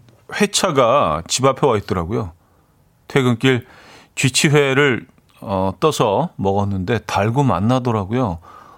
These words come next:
코끝 시린 겨울엔 회가 더 맛있어요.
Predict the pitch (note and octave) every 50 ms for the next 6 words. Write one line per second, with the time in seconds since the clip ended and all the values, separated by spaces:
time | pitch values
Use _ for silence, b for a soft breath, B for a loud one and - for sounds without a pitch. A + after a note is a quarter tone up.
0 | B _ - - F#3+ - - F#3 C#3+ - - - - - D3 D3 C#3+ B2 G2+ -
1 | - - _ _ _ _ _ _ _ _ _ - A2+ A2 A2 A2 B2 A#2+ G#2 G2
2 | G2 - - - D3+ D#3 D3+ D3 - C3 B2+ A2+ F2 F#2 - - - - F#2+ -
3 | E2 G#2